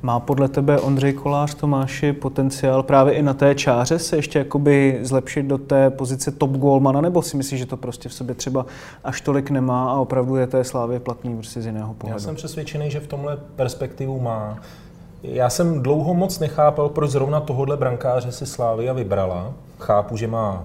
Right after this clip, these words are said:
Speaker 2: rozehrávku, na který je ta hra samozřejmě postavená. Ale dlouho mě nepřesvědčil, že je to golman pro těžký zápasy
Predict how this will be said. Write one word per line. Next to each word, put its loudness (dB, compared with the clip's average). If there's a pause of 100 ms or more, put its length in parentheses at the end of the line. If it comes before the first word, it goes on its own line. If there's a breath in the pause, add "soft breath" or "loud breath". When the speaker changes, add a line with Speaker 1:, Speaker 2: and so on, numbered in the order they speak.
Speaker 2:
rozehrávku, -2 (140)
na -8
který -8
je -4
ta -8
hra -6
samozřejmě -10
postavená. -10 (760 loud breath)
Ale 0
dlouho 0
mě -2
nepřesvědčil, -4
že 0
je 0
to -4
golman -4
pro -2
těžký -4
zápasy -6